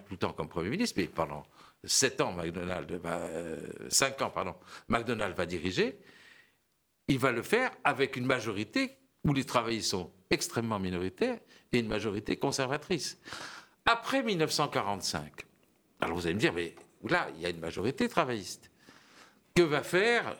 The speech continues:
euh, le système ? Eh bien, le système, là aussi, s'est arrangé pour accepter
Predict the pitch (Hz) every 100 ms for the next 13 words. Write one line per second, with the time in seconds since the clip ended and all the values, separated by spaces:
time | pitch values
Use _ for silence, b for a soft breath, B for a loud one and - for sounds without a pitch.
0 | - 92 80 107 117 156 - - 71 -
1 | 131 165 156 151 147 139 240 208 147 143
2 | - 247 - 151 - B B B - 131
3 | 139 139 254 254 165 123 - 180 - -
4 | 151 - 247 247